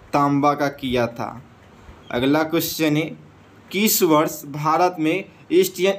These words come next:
ईस्ट इंडिया कंपनी का शासन समाप्त हो गया? यानी जो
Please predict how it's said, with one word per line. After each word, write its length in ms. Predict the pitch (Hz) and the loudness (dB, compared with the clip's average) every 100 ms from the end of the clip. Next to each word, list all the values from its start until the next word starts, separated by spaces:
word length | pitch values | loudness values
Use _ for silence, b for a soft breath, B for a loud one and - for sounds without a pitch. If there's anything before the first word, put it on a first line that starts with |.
| - - | -6 -2
ईस्ट 280 | 196 190 190 | -2 0 0
इंडिया 260 | 190 185 | 4 4
कंपनी 560 | 185 185 160 165 160 175 | 4 0 0 0 0 0
का 380 | 156 151 180 - - | 0 0 0 -8 -18
शासन 540 | - 160 156 156 175 165 | -4 0 0 -2 -4 -4
समाप्त 580 | 160 151 143 139 - | 0 2 2 0 0
हो 120 | 135 120 | -2 0
गया? 140 | 131 | 0
यानी 300 | 139 151 165 | 2 2 2
जो 300 | 143 165 202 | 2 0 0